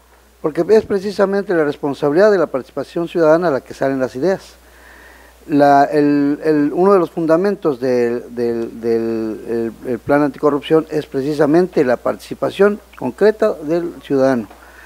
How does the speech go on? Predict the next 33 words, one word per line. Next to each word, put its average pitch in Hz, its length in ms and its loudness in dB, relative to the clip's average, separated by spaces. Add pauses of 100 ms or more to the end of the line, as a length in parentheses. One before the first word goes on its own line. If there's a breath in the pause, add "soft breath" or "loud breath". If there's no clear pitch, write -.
(140 loud breath)
porque - 260 0
solamente 208 520 0
el 175 60 -2
ciudadano 208 480 4
es 190 100 -2
el 185 80 -4
que 160 120 -4
puede, 214 440 4 (360 soft breath)
eh, 143 840 2
estar 175 360 2
vigilando, 170 640 -2 (340)
ser 160 120 -4
vigilante 165 600 -2 (340 loud breath)
de 147 100 4
todas 185 240 6
las 165 160 -2
acciones 180 500 -6
que 135 400 -4 (360)
tanto 123 760 0 (340 loud breath)
el 127 260 -4
tribunal 147 520 2 (560 soft breath)
como 143 240 -2
las 131 240 0
demás 139 360 0
autoridades, 151 720 2
eh, 127 440 -2 (300 soft breath)
van, 139 340 2
van 127 220 0
a 139 60 2
ir 135 80 4
realizando. 120 520 -2
Miren, 175 300 4 (720 loud breath)
efectivamente, 165 320 -6